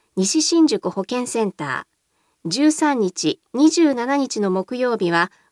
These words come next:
落合保健センター。いずれも午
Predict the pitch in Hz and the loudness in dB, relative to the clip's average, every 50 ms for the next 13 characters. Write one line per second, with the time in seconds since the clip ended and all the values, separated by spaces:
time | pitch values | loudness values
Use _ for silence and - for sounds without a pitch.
0 | _ _ - 285 320 320 - 330 320 269 196 185 - - 170 165 - 240 226 220 | _ _ 2 2 2 2 2 0 0 0 0 -2 -4 -6 -6 -6 -4 -4 -4 -4
1 | 202 220 202 185 - - 151 143 127 - - _ _ _ _ _ _ _ _ _ | -4 -4 -6 -6 -6 -6 -6 -6 -6 -6 -8 _ _ _ _ _ _ _ _ _
2 | _ _ _ _ _ _ _ 220 226 240 285 277 277 262 247 247 247 240 _ _ | _ _ _ _ _ _ _ -4 -2 0 0 0 0 2 2 2 2 2 _ _
3 | _ _ _ _ - 170 269 330 | _ _ _ _ -4 2 2 4